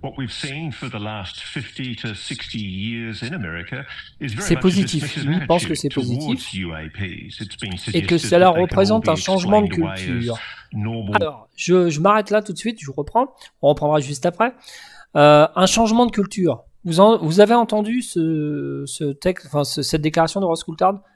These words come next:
Speaker 2: Un changement de culture. Mais c'est complètement radical. C'est même le paradoxe, on est le paradoxe par rapport à tout ce qu'on a connu pendant des décennies. C'est complètement un changement de culture.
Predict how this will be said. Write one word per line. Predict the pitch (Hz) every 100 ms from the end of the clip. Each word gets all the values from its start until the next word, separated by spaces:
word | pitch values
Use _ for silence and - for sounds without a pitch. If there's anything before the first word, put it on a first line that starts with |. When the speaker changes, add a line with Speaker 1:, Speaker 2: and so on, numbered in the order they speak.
| _ 151
Speaker 2:
Un | 147
changement | 180 160 175 180
de |
culture. | 170 156 170 147 - _ - _ -
Mais | 127
c'est | - - 175
complètement | 160 - 285 254 - 214 208 196 - 220 254 240 - _ _ _
radical. | 151 143 208 240 196 196 285 196 131 - _ _
C'est | - - 170
même | 208 220
le | 156
paradoxe, | - 214 196 240 - 170
on | 170
est | 185
le | 165
paradoxe | 127 165 202 202 226 -
par | 170
rapport | 160 160 190 147
à |
tout | - 226
ce |
qu'on | - 180
a | 175
connu | 175 220 285
pendant | 180 190
des | 214 156
décennies. | 160 196 233 262 - - _
C'est | - -
complètement | - 359 233 226 269 269
un |
changement | 196 202 185 254
de | 214
culture. | 226 202 277 120